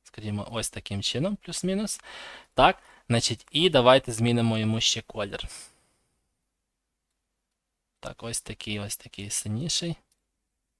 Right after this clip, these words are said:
Є. Значить, беремо наш текст, розміщуємо по центру. Так, ось він по центру, перетягуємо його сюди. Так, супер.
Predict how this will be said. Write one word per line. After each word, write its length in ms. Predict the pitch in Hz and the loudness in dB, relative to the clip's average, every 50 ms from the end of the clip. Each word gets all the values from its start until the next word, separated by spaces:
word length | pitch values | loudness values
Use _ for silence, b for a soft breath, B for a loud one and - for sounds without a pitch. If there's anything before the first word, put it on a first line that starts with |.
| _ _ _ _ _ _ | _ _ _ _ _ _
Є. 240 | 113 110 107 - - - _ _ B B B B B B B _ | -6 -6 -4 -6 -6 -10 _ _ B B B B B B B _
Значить, 260 | 110 - - 113 113 | -4 -4 -2 -4 0
беремо 380 | 117 123 127 127 123 117 110 107 | 2 4 6 6 6 6 6 4
наш 260 | 110 104 101 - - | 4 4 2 0 0
текст, 300 | - 113 104 - - - | 0 0 -2 -2 -4 -10
розміщуємо 580 | 107 101 104 104 104 - - - 104 101 101 101 | -8 -4 -4 -2 -2 -2 -2 -2 -2 -4 -4 -6
по 120 | - 95 | -8 -8
центру. 680 | - - - 101 98 95 92 - - 110 117 160 196 170 - _ _ _ | -6 -4 -4 -2 -2 -4 -6 -6 -6 -4 -4 -4 -4 -6 -10 _ _ _
Так, 260 | _ - 101 107 - 104 | _ -8 -8 -6 -8 -8
ось 180 | 101 - - | -8 -6 -6
він 100 | 95 95 | -8 -8
по 120 | - - 92 | -8 -8 -6
центру, 440 | - - 104 104 120 127 - 165 | -4 -2 -2 -2 -2 -4 -6 -10
перетягуємо 800 | - - 107 98 95 - - 104 101 98 95 95 95 95 98 95 | -6 -6 -6 -6 -4 -4 -2 -2 0 0 -2 -4 -6 -6 -6 -8
його 240 | 95 98 104 104 95 | -8 -8 -10 -10 -10
сюди. 600 | - - - 98 95 101 98 95 95 98 113 165 - _ _ _ _ _ _ _ _ _ _ _ _ _ _ _ _ _ _ _ _ _ _ _ _ _ _ _ _ _ _ _ _ _ _ _ _ _ _ _ _ _ _ _ _ _ _ _ _ _ | -10 -10 -10 -12 -8 -6 -4 -4 -2 -2 -4 -6 -8 _ _ _ _ _ _ _ _ _ _ _ _ _ _ _ _ _ _ _ _ _ _ _ _ _ _ _ _ _ _ _ _ _ _ _ _ _ _ _ _ _ _ _ _ _ _ _ _ _
Так, 300 | - - 98 - 85 - | 0 0 0 0 0 -4
супер. 360 | - - 110 - - 143 - | -6 -6 -2 2 2 2 2